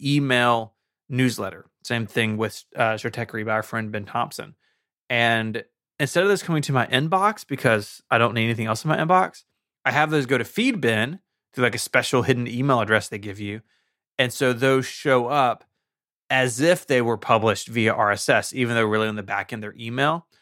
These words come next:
And I think that idea is really interesting because for so much of this,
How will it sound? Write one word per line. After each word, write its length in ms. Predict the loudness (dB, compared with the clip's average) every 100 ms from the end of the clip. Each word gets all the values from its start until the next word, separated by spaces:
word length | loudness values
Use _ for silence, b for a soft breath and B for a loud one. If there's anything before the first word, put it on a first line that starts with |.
| _ _ _ _
And 80 | -2
I 60 |
think 200 | 0 0
that 100 | 4
idea 260 | 2 4 2
is 140 | 0
really 320 | 0 2 2 0
interesting 680 | -2 2 2 2 -2 -4
because 640 | -6 -4 2 4 2 -2 -18 _ _ _ _ _ _ _ _ _ _ _
for 180 | 2
so 220 | 2 0 4
much 240 | 2 2
of 160 | -4 2
this, 480 | 2 2 -2 -16